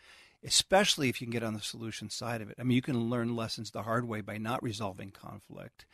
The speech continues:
and say, "I'll never do it again that way." But it's really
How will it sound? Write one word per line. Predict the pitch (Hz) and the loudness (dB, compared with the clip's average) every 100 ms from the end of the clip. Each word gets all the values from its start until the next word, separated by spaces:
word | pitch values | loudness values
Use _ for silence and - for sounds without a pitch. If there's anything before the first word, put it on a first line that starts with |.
| - - - - | -20 -20 -20 -6
and | 113 113 | -2 -2
say, | - | 0
"I'll | 110 110 | 0 2
never | 117 113 | 2 0
do | 104 107 | -2 -2
it | 107 | -2
again | 98 101 101 | -4 -6 -8
that | 104 117 | -6 -6
way." | - 101 101 | -8 -8 -10
But | 101 123 113 | -6 0 0
it's | - - - | 0 -2 -2
really | 180 262 170 | -4 0 0